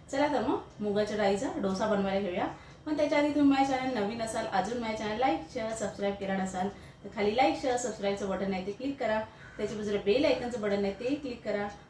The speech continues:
म्हणजे याच्या पुढचे माझे जे जे नवनवीन व्हिडिओ येतील त्याचे नोटिफिकेशन सर्वात आधी तुम्हाला येत जाईल. मूग डाळ डोसा बनवायला हे दोन वाट्या मी मुगाची डाळ घेणार आहे.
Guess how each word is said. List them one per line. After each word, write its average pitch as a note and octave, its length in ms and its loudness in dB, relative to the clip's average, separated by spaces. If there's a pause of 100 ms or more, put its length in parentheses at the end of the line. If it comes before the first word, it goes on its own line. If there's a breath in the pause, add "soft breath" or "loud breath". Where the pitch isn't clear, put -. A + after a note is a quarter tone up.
म्हणजे G#3+ 180 -2
याच्या A3 220 0
पुढचे B3 260 -10
माझे A3 260 -4
जे G3 180 0
जे C#4 100 2
नवनवीन G3+ 380 4
व्हिडिओ F#3 200 -2
येतील C#4 300 -4 (380 loud breath)
त्याचे G3 240 -2
नोटिफिकेशन G3 600 -2
सर्वात G#3+ 360 2
आधी A#3+ 340 2
तुम्हाला G3+ 320 0
येत F#3 200 -2
जाईल. D#3+ 180 -6 (560)
मूग A3 340 8
डाळ A3 200 10
डोसा G#3 280 10
बनवायला G#3+ 400 8 (1040)
हे G3+ 80 2
दोन G3+ 260 8
वाट्या G#3+ 300 6
मी C#4+ 180 6
मुगाची G3+ 400 4
डाळ F#3+ 280 6
घेणार G#3+ 260 4
आहे. B3+ 140 4